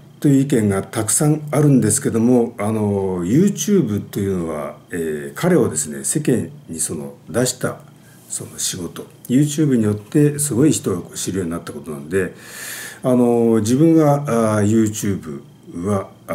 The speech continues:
ー、やめない方がいいと思います。すごい、その、それで、えー、たくさんお金も、う、稼いでますので、まあ、税金も、やめたら税金もですね、結構、あの、こう、大変なことになると思うので、やめない方がいいと思います。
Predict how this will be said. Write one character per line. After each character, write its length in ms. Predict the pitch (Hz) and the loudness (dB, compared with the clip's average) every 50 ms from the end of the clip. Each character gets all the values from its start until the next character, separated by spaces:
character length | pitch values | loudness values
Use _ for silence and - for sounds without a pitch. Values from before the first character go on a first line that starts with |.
| 78 73 | -8 -6
ー、 100 | 76 80 | -6 -2
や 100 | 92 107 | 0 2
め 100 | 120 139 | 4 4
な 140 | 135 135 131 | 4 4 4
い 40 | |
方 140 | 117 117 117 | 2 2 0
が 140 | 95 92 90 - | -2 -4 -4 -2
い 120 | 127 135 123 | -2 -2 -2
い 60 | - | -2
と 80 | - | -4
思 100 | 113 - | -6 -8
い 60 | - - | -8 -10
ま 160 | - - - | -10 -8 -6
す。 300 | - - - - - - | -4 -4 -2 -4 -4 -4
す 60 | - | 0
ご 140 | 92 143 165 | 2 4 4
い、 200 | 139 113 - - - | 4 4 2 -4 -6
そ 200 | - - - - | -6 -6 -4 -4
の、 140 | 78 78 76 | -6 -6 -4
そ 140 | - 117 113 | -2 0 0
れ 60 | 107 | 2
で、 300 | 104 110 110 - - - - | 2 2 0 0 -4 -8 -8
え 600 | 98 87 85 80 78 76 71 69 69 71 71 76 - | -6 -4 -4 -4 -4 -6 -8 -10 -12 -12 -14 -14 -10
ー、 20 | |
た 140 | - - 98 | -8 -6 -4
く 40 | - | -4
さ 160 | - 120 113 | -2 -2 -2
ん 100 | 104 104 | -2 -2
お 60 | 95 | -4
金 240 | 90 - 104 107 107 | -2 -2 0 0 0
も、 280 | 101 98 95 92 85 - - - | 0 -2 -2 -4 -6 -10 -14 -12
う、 220 | 82 82 78 76 73 | -10 -8 -8 -8 -10
稼 300 | - - 95 - 151 131 | -10 -8 -4 0 0 0
い 20 | 98 | 0
で 60 | 98 | 0
ま 140 | 78 76 73 | -4 -6 -6
す 120 | - 90 | -8 -8
の 140 | 78 73 71 | -8 -10 -10
で、 160 | 76 71 69 | -12 -12 -12
ま 160 | 76 80 80 | -12 -12 -10
あ、 20 | 78 | -6
税 220 | - 107 123 147 | 0 0 0 0
金 240 | 143 - 151 143 135 | 2 2 2 2 2
も、 100 | 127 - | 0 -2
や 120 | 90 110 | -2 0
め 100 | 131 151 | 0 2
た 120 | 147 180 151 | 2 2 2
ら 180 | 135 117 - - - - - - - - | 2 0 -2 -6 -14 -18 -20 -20 -18 -10
税 240 | - - 120 135 143 | -4 0 2 2 2
金 220 | 143 - 165 151 151 | 2 2 2 4 4
も 80 | 143 | 4
で 80 | 110 98 | 2 0
す 60 | 98 | -2
ね、 140 | 80 73 78 | -6 -8 -8
結 200 | - - 107 - - | -6 -6 -6 -6 -8
構、 220 | - 78 73 76 - - | -14 -14 -14 -14 -14 -14
あ 60 | 80 | -12
の、 120 | 76 76 | -12 -12
こ 280 | 71 - - 85 - - | -12 -12 -14 -14 -14 -14
う、 20 | - - - - - | -16 -20 -20 -20 -14
大 140 | - - 90 | -8 -6 -6
変 120 | 90 92 | -4 -4
な 80 | 92 90 | -6 -6
こ 80 | - | -8
と 60 | 87 82 | -10 -10
に 60 | 78 | -10
な 60 | 76 | -10
る 60 | 69 | -10
と 100 | - 82 | -12 -12
思 80 | 80 73 | -12 -10
う 80 | 71 | -10
の 80 | 71 73 | -10 -8
で、 80 | 82 80 | -8 -4
や 120 | 80 90 | -2 0
め 80 | 104 107 | 2 2
な 140 | 107 107 | 2 2
い 40 | 104 | 2
方 80 | 101 95 | 2 0
が 80 | 85 | 0
い 20 | 78 | -4
い 40 | 78 | -6
と 80 | - | -8
思 100 | - - | -12 -12
い 20 | - | -8
ま 60 | - | -4
す。 200 | - - - - | -4 -4 -4 -6